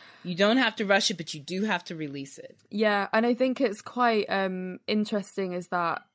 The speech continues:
Speaker 2: you always know, like, deep down what you, what your path is going to be and, like, what you need to get to the right place. And you, you,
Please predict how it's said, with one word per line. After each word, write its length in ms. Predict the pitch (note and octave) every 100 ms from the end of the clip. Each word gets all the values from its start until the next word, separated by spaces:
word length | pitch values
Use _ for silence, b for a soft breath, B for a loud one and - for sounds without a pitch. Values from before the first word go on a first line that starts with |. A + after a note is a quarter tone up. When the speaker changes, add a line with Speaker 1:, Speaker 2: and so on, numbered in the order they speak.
| -
Speaker 2:
you 240 | G#3 A3+ G3+
always 420 | A3 G#3+ G#3 G3+
know, 500 | F#3+ E3+ E3 F3+ G3
like, 240 | F#3 - -
deep 260 | G3 -
down 500 | E3+ D#3+ E3+ F#3+ G3+
what 360 | - F3+ G3 -
you, 420 | F#3 F#3 F3+ -
what 140 | G3+ -
your 140 | F#3
path 480 | - F3 E3+ F#3+ F#3+
is 120 | F3+
going 320 | F3+ E3+ E3
to 100 | -
be 480 | D#3+ E3 E3 A#3+ C#4 -
and, 120 | F3+ E3+
like, 340 | D#3+ - - -
what 320 | F#3+ G3 -
you 240 | F3+ F#3
need 520 | F3+ F3 F3 G#3+ B3 -
to 120 | G3+
get 320 | D#3 F3+ -
to 80 | -
the 100 | F#3
right 200 | F3 -
place. 300 | F3 F#3 A3
And 100 | F#3+
you, 120 | G3 -
you, 280 | G#3 B3